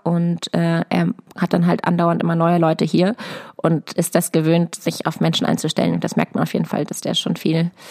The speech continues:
viele Peoples gesehen hat und ganz geduldig ist. Muss man, glaub ich, auch sein. <laughs> So, ähm, ich will natürlich nicht ganz so viel sein. Ein paar Fragen kamen auch, ähm, von meinen Freunden an die Farm,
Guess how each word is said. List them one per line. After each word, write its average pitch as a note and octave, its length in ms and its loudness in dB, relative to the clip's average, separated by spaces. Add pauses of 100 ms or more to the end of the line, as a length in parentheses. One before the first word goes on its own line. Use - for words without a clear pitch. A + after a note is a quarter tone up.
(600)
viele A3+ 320 2
Peoples G#3+ 460 0
gesehen F#3 380 2
hat D#3+ 240 0 (300)
und F3 120 -2
ganz F3+ 200 -2
geduldig F3 440 0
ist. - 260 -6 (920)
Muss G3 160 2
man, F3+ 120 4
glaub D#3+ 140 0
ich, F3 140 -2
auch F3+ 60 -4
sein. F3 460 2
<laughs> E4+ 40 -4 (1800)
So, F3 340 4
ähm, E3+ 320 2
ich E3+ 140 0
will F#3 100 4
natürlich F#3 360 2
nicht E3+ 160 2
ganz F#3 200 0
so D#3+ 80 0
viel D#3+ 160 0
sein. D#3+ 260 0
Ein F3 140 0
paar F#3 180 2
Fragen D#3+ 460 0
kamen D#3 260 0
auch, D3+ 300 -2
ähm, D#3+ 420 -2
von G3 240 0
meinen E3+ 220 -2
Freunden E3 500 0
an E3 160 0
die - 120 -2
Farm, F3+ 420 0